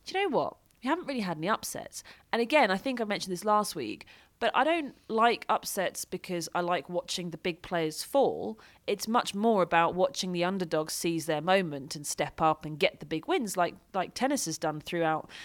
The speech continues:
this tournament. But I, yeah, it, it, it kind of, it,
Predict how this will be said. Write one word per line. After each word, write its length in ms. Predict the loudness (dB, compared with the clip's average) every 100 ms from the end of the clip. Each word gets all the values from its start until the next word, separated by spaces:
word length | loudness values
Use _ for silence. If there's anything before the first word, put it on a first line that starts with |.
| -10 -4
this 180 | -2
tournament. 540 | 0 0 0 -2 -6 -2
But 160 | -2 -2 -20 -20 -20 _
I, 680 | 6 6 6 2 0 -4 -10 -16 _ _ _ _ _ -8
yeah, 300 | 2 6 6
it, 220 | 6 0
it, 120 | -4 -6
it 180 | -8 -6
kind 260 | 0 2
of, 300 | 2 0 -6 -16 -12 -12 -12 _
it, 100 | -14